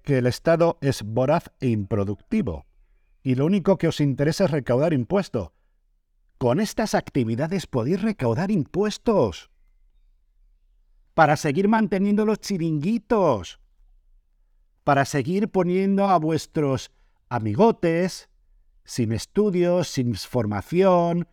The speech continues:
sin cualificación en los puestos, si os beneficia a vosotros. No seáis tontos,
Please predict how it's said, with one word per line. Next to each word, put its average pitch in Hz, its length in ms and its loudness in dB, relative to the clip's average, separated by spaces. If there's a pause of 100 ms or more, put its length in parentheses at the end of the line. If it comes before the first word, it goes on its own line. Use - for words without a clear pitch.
(200)
sin 107 280 -2
cualificación 120 1000 -2
en 175 120 0
los 135 160 -4
puestos, 170 720 -2 (200)
si - 180 -2
os 131 100 2
beneficia 147 540 0
a - 20 0
vosotros. 185 840 -2 (1040)
No 190 160 0
seáis 240 320 -2
tontos, 107 580 -2